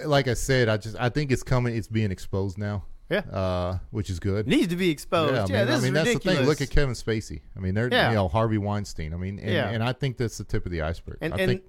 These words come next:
Speaker 2: these guys are the evilest of the evil,
Speaker 1: Mm-hmm.
Speaker 2: you know.
Speaker 1: Mm-hmm.
Speaker 2: But there's, man, there's crazy rich billionaires out there that only eat endangered species, man. They're
Speaker 1: Well, and that's what I'm saying. It's just, and that's,
Speaker 2: <laughs> That,
Speaker 1: and
Speaker 2: that's
Speaker 1: that's
Speaker 2: how
Speaker 1: my point.
Speaker 2: ridiculous their
Speaker 1: Dude,
Speaker 2: lives
Speaker 1: if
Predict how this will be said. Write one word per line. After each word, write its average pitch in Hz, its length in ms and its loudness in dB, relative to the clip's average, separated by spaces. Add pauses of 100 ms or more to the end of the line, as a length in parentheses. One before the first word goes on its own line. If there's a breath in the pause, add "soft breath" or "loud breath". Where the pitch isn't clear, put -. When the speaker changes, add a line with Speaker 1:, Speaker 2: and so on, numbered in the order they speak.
(120)
Speaker 2:
these 226 200 -4
guys 202 260 0
are 175 40 -4
the 156 100 -4
evilest 180 520 -2
of 143 180 -2
the 120 120 -4
evil, 127 560 -6
Speaker 1:
Mm-hmm. 95 280 -6
Speaker 2:
you 143 160 -4
know. 135 360 -4 (140)
Speaker 1:
Mm-hmm. 98 260 -6 (500)
Speaker 2:
But 208 220 -4
there's, 320 300 -4 (260)
man, 117 220 -6
there's 170 160 -6
crazy 131 320 -4
rich 120 200 -8
billionaires 120 480 -6
out 120 160 -6
there 123 100 -6
that 113 120 -6
only 131 240 -2
eat 127 140 -6
endangered 113 360 -4
species, 110 480 -10
man. 120 280 -6
They're 165 240 -4 (160)
Speaker 1:
Well, 131 220 2
and 139 180 0
that's 131 160 0
what 143 100 4
I'm 131 60 2
saying. 165 360 2
It's 107 140 2
just, 120 220 0
and 131 200 -4
that's, 147 140 -2
Speaker 2:
<laughs> - 0 -
That, 214 160 4
Speaker 1:
and 143 80 0
Speaker 2:
that's 226 160 6
Speaker 1:
that's 240 100 4
Speaker 2:
how 214 120 6
Speaker 1:
my 190 60 2
point. 175 120 0
Speaker 2:
ridiculous 185 400 0
their 170 160 2
Speaker 1:
Dude, 160 80 10
Speaker 2:
lives 170 200 8
Speaker 1:
if 165 40 0